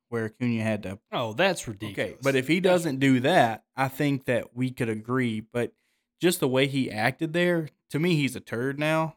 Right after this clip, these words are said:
Speaker 2: Yeah.
Speaker 1: And it just kinda seems like he was,
Speaker 2: Yeah.
Speaker 1: I don't know. It doesn't seem, like, innocent anymore.
Speaker 2: Yeah.
Speaker 1: 'Cause
Speaker 2: Well, my thing is,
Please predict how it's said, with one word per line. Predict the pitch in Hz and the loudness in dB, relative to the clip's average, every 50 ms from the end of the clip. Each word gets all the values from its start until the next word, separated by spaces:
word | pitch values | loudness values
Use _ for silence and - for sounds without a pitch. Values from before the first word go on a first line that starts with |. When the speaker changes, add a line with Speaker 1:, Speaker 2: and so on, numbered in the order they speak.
| _ - | _ -20
Speaker 2:
Yeah. | 107 104 98 | -18 -14 -10
Speaker 1:
And | 127 127 123 120 123 | -8 -4 -4 -2 -2
it | 123 117 - _ _ _ _ - | -4 -6 -8 _ _ _ _ -2
just | - 160 151 - - - | 0 0 0 0 -2 -2
kinda | - 131 123 117 110 | -2 0 0 0 0
seems | - - 123 120 117 110 107 | -2 -2 -2 -2 -2 -2 -2
like | 107 104 101 98 92 _ _ _ | -2 -4 -4 -6 -10 _ _ _
he | - 120 | -10 -8
was, | 113 101 101 101 | -8 -8 -10 -12
Speaker 2:
Yeah. | - _ _ _ _ _ _ _ _ _ _ _ - 139 | -16 _ _ _ _ _ _ _ _ _ _ _ 2 4
Speaker 1:
I | 135 | 4
don't | 127 120 | 4 4
know. | 113 104 98 107 | 2 0 0 0
It | 117 127 | 0 4
doesn't | 156 160 165 151 156 135 | 4 4 4 4 2 0
seem, | - - 143 135 131 | 0 0 2 2 2
like, | 120 117 113 - | 2 0 0 -2
innocent | 123 117 117 107 - - 110 107 | -2 -2 -2 -2 -4 -4 -4 -4
anymore. | 104 101 101 98 95 92 87 - - - | -4 -4 -6 -6 -6 -8 -8 -10 -12 -16
Speaker 2:
Yeah. | 117 101 101 107 | -18 -18 -14 -10
Speaker 1:
'Cause | 117 110 107 107 - - - - _ _ _ _ _ _ | -8 -8 -6 -6 -6 -8 -8 -12 _ _ _ _ _ _
Speaker 2:
Well, | 151 160 160 160 156 - - _ _ _ _ _ _ | -2 -2 0 0 -2 -6 -8 _ _ _ _ _ _
my | 160 170 170 | -4 -4 -4
thing | 175 - 185 180 165 147 135 | -4 -4 -4 -2 0 0 0
is, | 127 120 107 104 104 104 - - - - | 0 0 0 -4 -6 -8 -8 -8 -8 -10